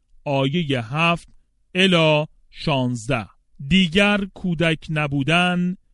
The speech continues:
شبیه او شدن، انسان کامل. سه، ممنوعیت‌های انسان جدید. فصل چهار، آیه هفده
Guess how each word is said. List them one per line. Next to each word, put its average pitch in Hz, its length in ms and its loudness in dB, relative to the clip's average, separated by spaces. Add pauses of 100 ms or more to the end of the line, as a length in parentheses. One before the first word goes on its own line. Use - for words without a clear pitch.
(200)
شبیه 156 800 0
او 131 180 -2
شدن، 175 720 0 (440)
انسان 175 1000 0 (300)
کامل. 131 600 -4 (760)
سه، 180 460 0 (760)
ممنوعیت‌های 180 1800 0
انسان 175 840 -2
جدید. 135 680 -4 (640)
فصل 143 640 -2
چهار، 160 680 0 (440)
آیه 147 680 2
هفده 147 680 -2